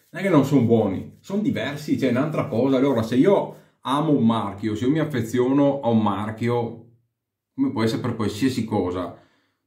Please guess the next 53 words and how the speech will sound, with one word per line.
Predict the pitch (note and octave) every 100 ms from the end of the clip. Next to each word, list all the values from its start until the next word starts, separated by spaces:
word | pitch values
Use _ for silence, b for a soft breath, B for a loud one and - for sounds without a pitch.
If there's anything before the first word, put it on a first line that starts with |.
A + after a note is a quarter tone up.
| _ _ _
e | C#3+
dopo | C#3+ F#3+ F3+
me | C#3+
lo | A#2
vanno | C3+ D#3
a | D3
cambiare | B2+ A2+ G#2 A#2 C#3 D3+
per | D3+ G#2+ C3 C#3+ - - _ _ _ _ _ _
un | B2
dato | A#2+ B2+ C#3+ C#3+
motivo, | C3 A2 A2+
cioè | A2 D3+ - - - _
può | F3+
essere | G#3+ A#3+ E3+
anche | G3 A3+
che | A3
non, | D#3 C#3 C3
che | C#3
non | C3+
mi | C#3+
va | C3+
più, | A#2 G#3 - - _ _ -
cioè | C#3
se | -
io | A3
mi | A3
innamoro | D3+ D3 G3
di | F3
una | C#3+
cosa | D3+ D#3+ E3+
per | D3+ A#2 -
quello | - E3+ E3+
che | E3 C#3 A#2 A2+
è | C3 - -
e | - B2
tu | G3
me | D#3
la | -
cambi, | F3 D3+ C#3+ B3+
e | A3
non | C3+ B2+
è |
detto | G#3+ A#3
che | A3+
dopo | G3+ E3
mi | C#3
piace | B2+ C3+ B2+ C3+
allo | A#2+ A2+
stesso, | A2+ A#2 A2+ A2 -
allo | A2 A2
stesso | - A2 G#2+
modo, | G2 F2 E2
no? | A2+ B2 -